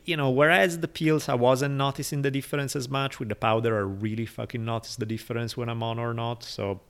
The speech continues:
good times. And never mind three thousand other products that are fairly awesome that Onnit sells. So check out the whole Onnit catalog.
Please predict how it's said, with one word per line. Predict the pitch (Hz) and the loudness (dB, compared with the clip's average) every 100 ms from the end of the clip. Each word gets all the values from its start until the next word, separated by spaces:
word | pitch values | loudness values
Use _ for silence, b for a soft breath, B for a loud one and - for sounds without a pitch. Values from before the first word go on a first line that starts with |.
| _ - | _ -6
good | 113 - | -6 -2
times. | 107 135 170 - - B B B B | 0 0 -4 -6 -8 B B B B
And | 180 175 | 0 4
never | 135 117 110 | 6 6 4
mind | 107 101 101 98 - - | 2 0 -2 -4 -6 -2
three | 110 | -2
thousand | 104 98 101 104 110 104 | 0 0 0 0 -2 -2
other | 101 101 | 0 -2
products | 104 - 104 101 101 - | -4 -2 -2 -2 -4 -4
that | 110 101 | -4 -2
are | 98 | -2
fairly | 98 - 107 104 101 | -4 -4 -4 -2 -2
awesome | 98 87 - 104 104 - 143 | -2 -2 -4 -8 -8 -10 -6
that | 104 98 - - - | -4 -6 -10 -18 -10
Onnit | 127 101 92 - | -6 -6 -6 -8
sells. | - 87 80 87 | -6 -6 -8 -10
So | - - - | -12 -12 -10
check | - 135 - | -6 -4 -2
out | 117 110 110 117 | 0 0 -2 -6
the | 101 | -6
whole | 107 98 98 - | -4 -6 -6 -8
Onnit | 120 101 95 92 - | -8 -8 -8 -12 -10
catalog. | - - - 98 98 | -10 -8 -10 -10 -10